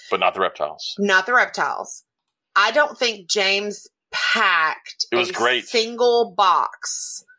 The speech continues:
Speaker 2: for our entire house.
Speaker 1: So I need you to figure out that for
Speaker 2: And
Speaker 1: this
Speaker 2: I
Speaker 1: move.
Speaker 2: don't think James unpacked a single box for our entire house, because I had people come over and had his dad cook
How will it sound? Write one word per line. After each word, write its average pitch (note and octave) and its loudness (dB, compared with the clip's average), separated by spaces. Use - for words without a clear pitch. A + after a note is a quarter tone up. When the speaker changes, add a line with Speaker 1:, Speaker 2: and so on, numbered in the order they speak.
Speaker 2:
for G3+ 4
our F#3 6
entire F3+ 0
house. F3 -2
Speaker 1:
So - 2
I G#2+ 2
need A#2 -2
you C3 0
to A#2 0
figure G#2+ 2
out G#2 2
that G2 2
for G3 -2
Speaker 2:
And G3 2
Speaker 1:
this - -4
Speaker 2:
I G#3+ 4
Speaker 1:
move. C#4 2
Speaker 2:
don't C4 2
think A3+ -4
James G3+ 2
unpacked G#3+ -2
a E3+ -4
single G#3 2
box F#3 2
for F3+ 2
our F3 4
entire F3+ 0
house, F3+ 0
because G3+ 0
I G3+ 4
had C4+ 0
people C4 0
come G#3 -2
over G3+ 4
and G#3 4
had F#3+ 0
his A#3 -2
dad G3 0
cook - -2